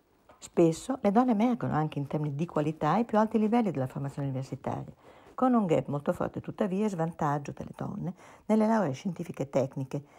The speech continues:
proprio quelle a cui anche il Piano Nazionale di Resilienza e Recupero affida la svolta del Paese sul piano della transizione ecologica e digitale. Ecco allora che la Regione, già un anno fa, per incrementare le competenze digitali femminili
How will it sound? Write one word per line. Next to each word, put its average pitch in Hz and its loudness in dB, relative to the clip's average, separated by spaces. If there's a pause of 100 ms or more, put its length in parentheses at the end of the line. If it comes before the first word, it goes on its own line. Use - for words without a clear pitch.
(120)
proprio 226 0
quelle 214 4
a 151 0
cui 175 2
anche 170 2
il 123 -2
Piano 151 0
Nazionale 160 -2
di 151 -4
Resilienza 143 -4
e 156 -4
Recupero 185 -4 (320)
affida 202 2
la 202 2
svolta 165 2
del 147 2
Paese 160 0
sul 151 -4
piano 180 0
della 143 2
transizione 180 -2
ecologica 156 -2
e - 4
digitale. 202 -6 (640)
Ecco 247 4
allora 175 6
che 165 0
la 127 4
Regione, 156 0 (360)
già 190 4
un 185 0
anno 143 0
fa, 139 -6 (400)
per 220 2
incrementare 190 2
le 139 0
competenze 139 -2
digitali 165 2
femminili 156 -2